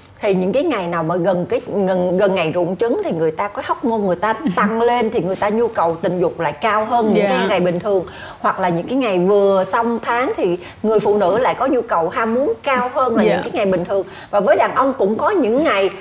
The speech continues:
Speaker 1: mà ham muốn mãnh liệt hơn do tác động về hóc môn, về,
Speaker 2: Dạ,
Speaker 1: về
Speaker 2: đúng.
Speaker 1: tâm lý hoặc là về, về, về môi trường. Đúng
Speaker 2: Hoặc
Speaker 1: không
Speaker 2: là
Speaker 1: Trang?
Speaker 2: khi mà ví dụ như là họ tập thể dục đi chị,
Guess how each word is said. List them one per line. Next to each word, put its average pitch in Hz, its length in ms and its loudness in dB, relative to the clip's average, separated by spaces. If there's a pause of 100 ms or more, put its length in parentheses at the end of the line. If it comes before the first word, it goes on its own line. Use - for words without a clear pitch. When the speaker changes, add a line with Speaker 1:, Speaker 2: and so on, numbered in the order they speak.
(200)
Speaker 1:
mà 254 220 -2 (280)
ham 277 220 2
muốn 320 220 4
mãnh 233 160 0
liệt 320 260 2
hơn 269 200 2 (260)
do 262 240 4
tác 349 200 -2
động 208 180 0
về 202 120 0
hóc 339 220 -2
môn, 269 240 2
về, 214 240 6
Speaker 2:
Dạ, 185 60 4
Speaker 1:
về 196 100 2
Speaker 2:
đúng. 226 100 2
Speaker 1:
tâm 240 180 2
lý 269 240 2 (100)
hoặc 269 160 -2
là 180 100 2
về, 180 260 0 (240)
về, 185 180 2
về 180 240 0
môi 202 200 0
trường. 185 240 0 (880)
Đúng 233 140 2
Speaker 2:
Hoặc 339 80 6
Speaker 1:
không 240 100 6
Speaker 2:
là 240 80 6
Speaker 1:
Trang? 247 100 0
Speaker 2:
khi 320 80 6
mà 269 180 4
ví 320 120 4
dụ 196 120 2
như 247 140 2
là 240 100 2
họ 202 380 -4
tập 185 140 -4
thể 196 140 -4
dục 247 260 0
đi 220 80 0
chị, 202 160 -4